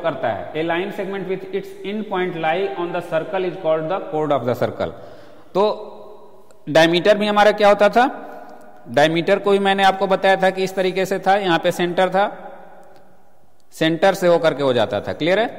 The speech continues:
It means center से होकर के वो डायमीटर। तो ये जो definition है वो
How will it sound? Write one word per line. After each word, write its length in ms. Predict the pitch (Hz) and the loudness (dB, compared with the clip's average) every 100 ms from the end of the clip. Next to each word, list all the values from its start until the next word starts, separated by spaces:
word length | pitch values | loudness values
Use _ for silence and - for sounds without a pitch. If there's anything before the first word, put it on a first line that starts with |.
| - - - - - - - - - - - - - - - | -16 -18 -20 -20 -20 -20 -20 -20 -20 -20 -20 -20 -20 -20 -6
It 100 | 147 | -4
means 180 | 165 175 | 0 -2
center 480 | - 160 165 160 208 | 2 0 2 2 4
से 140 | 190 | 6
होकर 300 | 175 175 175 | 4 6 2
के 140 | 175 202 | 0 0
वो 140 | 190 | 2
डायमीटर। 540 | 156 151 151 151 202 226 - - - - - - - - - - - - - - - - - - - - - - | 4 4 4 2 2 0 -4 -14 -16 -18 -20 -20 -20 -20 -20 -20 -20 -20 -20 -20 -20 -20 -20 -20 -20 -20 -12 -2
तो 320 | 202 185 - | 0 0 -6
ये 240 | 139 160 226 | -4 2 4
जो 120 | 233 | 4
definition 460 | 202 185 175 175 | 2 0 0 2
है 80 | 180 | 4
वो 120 | 233 | 2